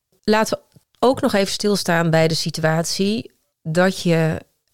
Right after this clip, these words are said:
hè, daar, dat, dat hebben we natuurlijk allemaal, dat je soms dingen roept, eh, dat je zegt wat je gaat doen en dat je toch tot de conclusie moet komen dat het niet lukt, dat dat niet gaat lukken.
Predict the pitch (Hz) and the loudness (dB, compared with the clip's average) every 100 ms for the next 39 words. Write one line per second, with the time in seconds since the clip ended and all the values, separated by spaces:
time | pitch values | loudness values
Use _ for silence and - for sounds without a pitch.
0 | _ - 175 214 165 160 156 165 156 165 | _ -2 0 2 0 0 0 0 -2 -4
1 | 156 - 160 175 185 180 160 170 208 190 | -4 -4 -2 0 0 0 -2 -2 0 0
2 | 170 160 170 - 170 160 - - _ 175 | 0 0 -2 -4 -6 -4 -8 -10 _ -4
3 | 170 160 214 208 - - - _ 165 180 | -4 -2 -2 0 -2 -4 -8 _ -4 2
4 | 180 170 175 156 - - - _ _ _ | 4 4 2 0 -2 -4 -6 _ _ _
5 | _ _ _ _ _ _ 151 156 147 156 | _ _ _ _ _ _ -2 0 0 -2
6 | - 156 147 - 156 196 - 190 185 170 | 0 0 0 -2 -2 -2 -2 -4 -2 -2
7 | 151 147 147 147 - 156 156 151 156 180 | -2 0 0 -2 -2 -2 0 -2 -4 -4
8 | - 160 151 - 147 180 185 170 147 - | -4 -6 -10 -8 -4 -2 -2 -2 -2 0
9 | 139 135 143 143 143 143 156 147 - - | 0 0 -2 -4 -2 2 2 0 -4 -8
10 | - - 143 147 156 170 - - 147 135 | -8 -8 -6 -2 0 0 -2 -4 -4 0
11 | 135 - 127 | -2 -2 -8